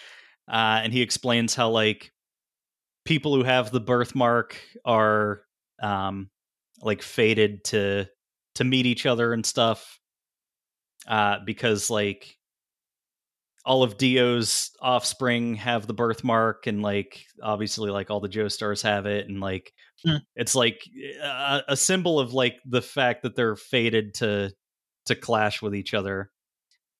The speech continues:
Speaker 1: Um, so basically, Dio's plan is to create heaven,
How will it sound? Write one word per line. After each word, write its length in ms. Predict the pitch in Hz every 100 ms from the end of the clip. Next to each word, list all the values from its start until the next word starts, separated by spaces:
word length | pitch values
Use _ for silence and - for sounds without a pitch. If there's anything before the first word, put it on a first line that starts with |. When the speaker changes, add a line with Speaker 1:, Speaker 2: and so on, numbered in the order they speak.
| -
Speaker 1:
Um, 440 | 107 101 101 101 - _ _ _ -
so 140 | - 131
basically, 460 | 190 190 170 156
Dio's 400 | 131 139 131 127
plan 640 | - 143 127 123 123 117 - _ _ _ _ _ _ _ -
is 240 | 117 -
to 460 | - 123 113 110 104 _ _ _
create 520 | - 143 135 135 135 135
heaven, 680 | 143 139 120 120 127 131